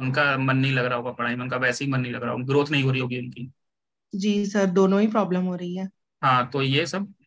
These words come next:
Speaker 1: वास्तु की वजह से है, है ना?
Speaker 2: मतलब ये शूज वगैरह रिमूव कर देने से हो
Speaker 1: बिल्कुल,
Speaker 2: जाएगा
Speaker 1: बिल्कुल।
Speaker 2: नॉर्मल?
Speaker 1: हाँ, हाँ, बल्कि शनि की और भी चीजें मिलेंगी वहां पे आपको।
Speaker 2: अच्छा, और सर, वही है कि गुस्सैल भी बहुत ज्यादा है,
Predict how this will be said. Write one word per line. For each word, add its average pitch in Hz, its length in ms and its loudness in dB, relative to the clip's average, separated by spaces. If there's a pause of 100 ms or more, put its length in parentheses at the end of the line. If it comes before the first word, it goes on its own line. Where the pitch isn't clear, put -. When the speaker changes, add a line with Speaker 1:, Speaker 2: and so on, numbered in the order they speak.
(120)
Speaker 1:
वास्तु 131 340 0
की 139 120 0
वजह 123 180 0
से - 160 -10
है, 131 100 -14
है - 1300 -14
ना? 220 80 6
Speaker 2:
मतलब 226 160 4
ये 226 220 6
शूज 220 380 2
वगैरह 226 300 4
रिमूव 214 300 4
कर 220 200 0
देने 220 300 0
से 226 200 -6
हो - 720 -10
Speaker 1:
बिल्कुल, 156 200 2
Speaker 2:
जाएगा - 160 2
Speaker 1:
बिल्कुल। 131 220 0
Speaker 2:
नॉर्मल? 220 160 -6 (160)
Speaker 1:
हाँ, 175 200 2
हाँ, 139 340 -2 (140)
बल्कि 135 240 0
शनि 147 240 0
की 175 80 0
और 139 140 2
भी 170 80 -2
चीजें 143 200 -4
मिलेंगी 131 320 -4
वहां 123 180 -6
पे 131 100 -8
आपको। 131 280 -12 (880)
Speaker 2:
अच्छा, - 280 -12
और 226 160 0
सर, 254 220 4
वही 226 300 6
है 220 140 2
कि 214 300 2
गुस्सैल 214 640 2
भी 226 140 0
बहुत 190 380 -2
ज्यादा 175 260 -4
है, 190 140 -8